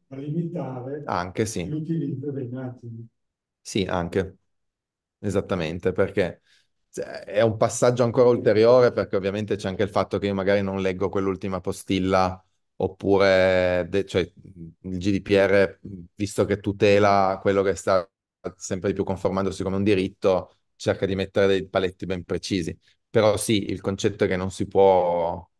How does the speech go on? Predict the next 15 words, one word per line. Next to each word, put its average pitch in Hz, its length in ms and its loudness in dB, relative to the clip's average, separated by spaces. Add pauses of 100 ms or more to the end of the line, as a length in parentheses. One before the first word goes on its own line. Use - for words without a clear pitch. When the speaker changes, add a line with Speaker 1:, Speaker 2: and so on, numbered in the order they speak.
(200)
Speaker 2:
aggirare 95 800 4
con 92 140 -6
il 92 120 -4
nudging 90 560 -4
quello 87 280 2
che 90 120 -4
una 87 180 -2
legge 87 320 -2
ti, 82 500 -6
ti, - 140 -14
ti, - 160 -12
ti - 100 -8
impone. 85 480 0 (1600)
Detto 113 420 2
ciò, 135 680 2